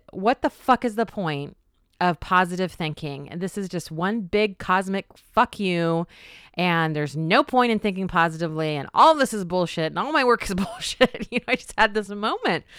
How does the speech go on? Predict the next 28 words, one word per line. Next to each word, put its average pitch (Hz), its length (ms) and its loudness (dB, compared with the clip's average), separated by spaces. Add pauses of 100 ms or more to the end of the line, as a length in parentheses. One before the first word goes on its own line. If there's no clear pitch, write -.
(500)
And 233 420 6
I'm 208 240 4
sure 240 160 -4
you 220 200 2
all 202 120 6
can 208 160 -2
relate, 220 440 2
you 202 120 0
know, 196 240 4
when 196 180 0
you 196 140 0
ha-, 190 220 0
you 190 140 -4
just 190 200 -4
feel 226 220 -2
like, 190 300 2
"What 196 280 2
am 247 80 -2
I 262 100 2
doing 208 380 0
everything 165 440 -4
for?" 143 420 -6 (720)
And 190 180 0
that's 247 320 0
when 175 480 0 (720)
my 202 220 6
husband 185 420 2
said 147 560 -2